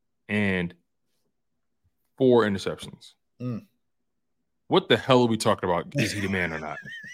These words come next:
Speaker 2: <laughs>
Speaker 1: Is he the man or not? He has two thousand passing yards, completing sixty-two percent of his passes.
Speaker 2: Yeah, I hear you. I hear you.
Speaker 1: Is he the man or not?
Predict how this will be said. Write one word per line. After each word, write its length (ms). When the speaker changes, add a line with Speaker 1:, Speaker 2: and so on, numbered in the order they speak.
Speaker 2:
<laughs> 80
Speaker 1:
Is 220
he 100
the 120
man 340
or 80
not? 220
He 100
has 200
two 240
thousand 360
passing 400
yards, 300
completing 460
sixty-two 580
percent 220
of 60
his 100
passes. 540
Speaker 2:
Yeah, 240
I 100
hear 180
you. 100
I 120
hear 180
you. 60
Speaker 1:
Is 140
he 100
the 100
man 320
or 80
not? 240